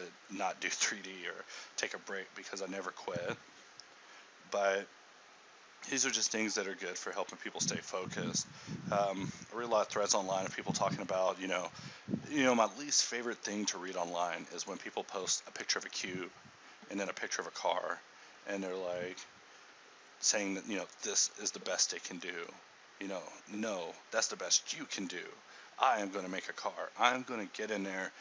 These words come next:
and do whatever I can to make a car, but I'm not gonna leave it at a cube, I guarantee you that.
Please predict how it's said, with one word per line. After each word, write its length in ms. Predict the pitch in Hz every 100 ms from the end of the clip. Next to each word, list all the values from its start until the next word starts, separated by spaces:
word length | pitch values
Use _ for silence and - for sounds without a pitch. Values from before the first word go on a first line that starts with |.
| - -
and 80 | - -
do 180 | 117 107
whatever 360 | 101 104 98
I 40 | 92
can 200 | - 95
to 60 |
make 140 | 92 -
a 40 |
car, 280 | - 107 85 -
but 120 | -
I'm 200 | - 104
not 160 | 104 98
gonna 160 | 98
leave 140 | 98 95
it 80 | 92
at 100 | 87
a 40 |
cube, 320 | - 131 110
I 120 | 87 -
guarantee 340 | 92 90 92
you 60 | 82
that. 280 | 104 -